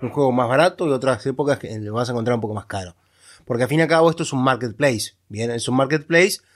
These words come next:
donde hay personas vendiendo, básicamente, ¿bien? Eh, o sea, tú tenés aquí este precio, es el más barato que encontraste, se encontró, por ejemplo, que esta, la está vendiendo esta persona. Y aquí hay otras personas que están ofreciendo, ¿bien? Pero el detalle que tiene es que, es que lo que yo vi,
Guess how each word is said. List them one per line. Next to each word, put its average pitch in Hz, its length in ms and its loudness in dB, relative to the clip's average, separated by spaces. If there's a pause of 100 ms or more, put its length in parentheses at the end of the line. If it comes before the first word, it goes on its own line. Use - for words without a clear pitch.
(220)
donde 117 220 0
hay 143 60 4
personas 170 380 2
vendiendo, 101 420 -2
básicamente, - 540 -10 (460)
¿bien? 175 320 2 (800)
Eh, 120 440 2
o 113 80 0
sea, 110 180 -6
tú 113 120 -8
tenés 127 320 2
aquí 123 400 -4
este 120 240 -4
precio, 180 380 2
es - 60 -4
el 120 80 -2
más 117 120 -2
barato 131 260 0
que 139 60 -4
encontraste, 208 560 -2 (100)
se - 140 -8
encontró, 120 340 0
por 135 100 0
ejemplo, 127 340 -4
que 117 80 -6
esta, 123 180 -4
la 113 80 -4
está 107 120 -4
vendiendo 120 280 0
esta 104 60 2
persona. 95 400 -10 (440)
Y - 80 -8
aquí 113 140 -2
hay 139 40 4
otras 143 160 0
personas 151 280 -2
que 185 40 -6
están 196 120 0
ofreciendo, 107 580 -6 (380)
¿bien? 131 300 -4 (400)
Pero 170 160 2
el 175 80 6
detalle 180 280 0
que 175 220 2
tiene 165 300 2
es 170 80 -2
que, - 260 -2 (100)
es 127 120 -10
que 120 160 -2
lo 120 160 -4
que 107 80 -4
yo 131 120 0
vi, 139 200 -4